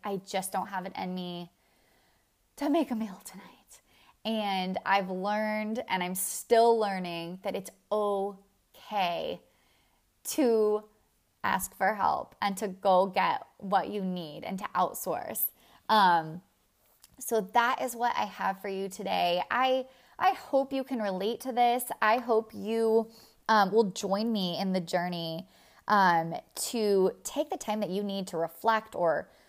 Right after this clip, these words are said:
you know, look at your calendar, um, ahead of time and recognize, like, "Man, what's gonna really help me flourish this week? How can my family thrive this week? How can I show up as the best mom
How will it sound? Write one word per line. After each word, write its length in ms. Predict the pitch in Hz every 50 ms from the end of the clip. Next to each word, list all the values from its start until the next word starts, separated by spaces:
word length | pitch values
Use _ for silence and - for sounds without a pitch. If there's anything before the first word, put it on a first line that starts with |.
| _ _ _ _ _ _ -
you 120 | - 208 190
know, 260 | 165 165 165 156 - -
look 480 | - 196 185 - - 220 247 254 247 247
at 100 | 226 -
your 140 | 202 202 196
calendar, 880 | - - 196 196 196 190 190 190 190 190 185 180 180 180 180 180 - _ _ _ _ _ _ _ -
um, 520 | 202 190 180 175 170 165 160 165 160 - -
ahead 320 | - 208 196 - 220 202
of 80 | 208 208
time 220 | 220 214 190 185 -
and 180 | 196 190 185
recognize, 640 | 190 190 208 - - 196 190 185 180 180 175 175 - -
like, 160 | 175 - -
"Man, 540 | 190 196 208 208 190 180 170 165 160 185 - _ _ _ _ _ _ _ -
what's 260 | 202 214 247 247 -
gonna 220 | - 175 339 302
really 380 | 220 175 175 202 190 196 196 208
help 220 | 202 202 - -
me 120 | - 175 185
flourish 560 | - - - 175 175 165 151 - 185 - -
this 240 | - - - - -
week? 340 | 69 - - _ _ _ _ _ _ _ _ _ _ _ _ _ -
How 260 | - 254 247 269 302
can 240 | 285 311 294 254 240
my 160 | 220 208 214
family 480 | 196 - - 185 196 196 185 175 170 185
thrive 480 | - - - 185 160 151 143 - -
this 240 | - - - - -
week? 260 | - 58 50 - _ -
How 280 | - - - 233 254 254
can 160 | - 302 269
I 220 | 240 233 226 220
show 320 | 220 - - 220 196 190 180
up 180 | 180 185 -
as 140 | 160 180 -
the 120 | - 165 - _ _ _
best 360 | - 202 - - - - - 196
mom 440 | 185 180 175 170 170 165 170 170